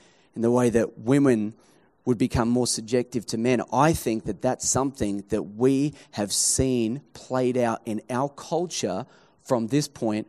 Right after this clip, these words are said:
forwards. Now, if you don't believe me, what I thought I'd do today is have the liberty of preparing some information for you. So why don't we just look at a few interesting stats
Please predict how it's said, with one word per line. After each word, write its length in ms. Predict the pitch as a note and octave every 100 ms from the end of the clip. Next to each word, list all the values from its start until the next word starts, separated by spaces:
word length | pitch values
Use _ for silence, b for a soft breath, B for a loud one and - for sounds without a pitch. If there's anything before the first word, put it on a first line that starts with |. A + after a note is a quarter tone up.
| -
forwards. 360 | - E3+ G#2+
Now, 120 | B2 G2 B
if 120 | A#2+
you 40 | C3+
don't 160 | E3+
believe 260 | D#3+ E3 C3+
me, 200 | A#2 A2+ B
what 140 | B D3+
I 80 | D#3
thought 200 | D3 C3+
I'd 200 | A#2+ -
do 200 | F#3 A3+
today 440 | F#3 B2+ G#2+ A#2+ B B _
is 160 | B2+ A#2+
have 240 | C#3+ C3+
the 220 | B2+ A2+ -
liberty 320 | C3+ F#3 F3
of 80 | D3+
preparing 420 | C3+ C3+ D3 C#3
some 300 | - C3 A#2+ -
information 560 | F#3+ E3 D3+ D#3+ E3
for 180 | D#3+ E3
you. 120 | A2+
So 220 | G#2 D#3 C3+ B B
why 120 | E3
don't 100 | G#3+
we 80 | A#3+
just 200 | F#3 -
look 120 | G3
at 60 | F3+
a 60 |
few 260 | D#3+ E3+ E3 E3
interesting 580 | F3+ F3 E3 - D3
stats 540 | B2+ - E3 D#3 -